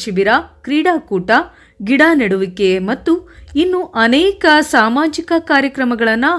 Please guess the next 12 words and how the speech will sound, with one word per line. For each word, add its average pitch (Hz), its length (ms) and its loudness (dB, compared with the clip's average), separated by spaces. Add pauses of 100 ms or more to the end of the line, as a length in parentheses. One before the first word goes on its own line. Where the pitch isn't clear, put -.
ಹಮ್ಮಿಕೊಳ್ಳಲಾಗುತ್ತಿದೆ. 185 1080 0 (400)
ಪ್ರಧಾನಿ 330 480 2 (100)
ಮೋದಿಯವರ 247 520 0 (200)
ಹುಟ್ಟುಹಬ್ಬವನ್ನು 240 800 -4 (460)
ಅರ್ಥಪೂರ್ಣವಾಗಿ 254 1000 -2 (220)
ಆಚರಿಸಲು 302 560 0 (400)
ಬಿ 247 220 4
ಜೆ 359 220 4
ಪಿ 311 200 2 (160)
ಬದ್ಧವಾಗಿದೆ 214 680 2 (160)
ಎಂದು 185 180 -4 (120)
ತಿಳಿಸಿದರು. 196 540 0